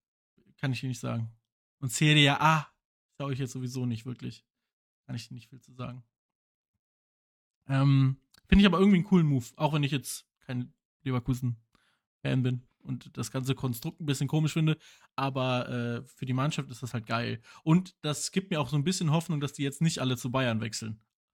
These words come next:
Ich, es, es wäre ja so quasi der absolute Bayern-Move, äh, alles klar, bei einem anderen Konkurrenten spielen die Leute gut,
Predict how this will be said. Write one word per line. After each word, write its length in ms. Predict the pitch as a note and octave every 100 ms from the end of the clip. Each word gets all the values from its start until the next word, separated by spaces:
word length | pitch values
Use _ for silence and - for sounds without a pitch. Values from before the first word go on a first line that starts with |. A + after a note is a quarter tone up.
| _ _ _ _
Ich, 160 | C3 -
es, 240 | C#3 - - - -
es 180 | C#3 D3+
wäre 200 | D3 D3+
ja 160 | C#3+
so 160 | C3+ C3
quasi 320 | - C#3+ C#3
der 140 | C#3
absolute 260 | C#3 C#3+ C3+
Bayern-Move, 560 | B2 C#3+ C#3 D3 C#3+ - _ _ _ -
äh, 160 | C3+
alles 300 | C3 C#3+ C#3+
klar, 460 | - D3+ F3 F#3+ F3 D3+
bei 100 | C#3
einem 220 | C#3+ C#3
anderen 300 | D3 D3+ D3
Konkurrenten 500 | D#3+ D3 C#3+ D3 C#3+
spielen 420 | - E3 D#3+ D#3
die 80 | D3
Leute 280 | D3 D3 D3
gut, 360 | F#3 G3+ -